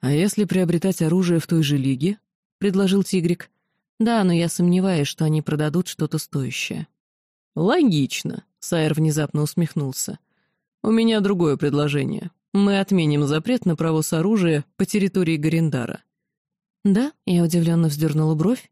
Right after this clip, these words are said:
и тут до меня дошел замысел Саирея. «Что-то разбойников многовато развелось в последнее время».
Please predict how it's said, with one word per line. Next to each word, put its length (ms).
и 80
тут 180
до 80
меня 240
дошел 340
замысел 460
Саирея. 640
«Что-то 580
разбойников 720
многовато 560
развелось 460
в 20
последнее 520
время». 360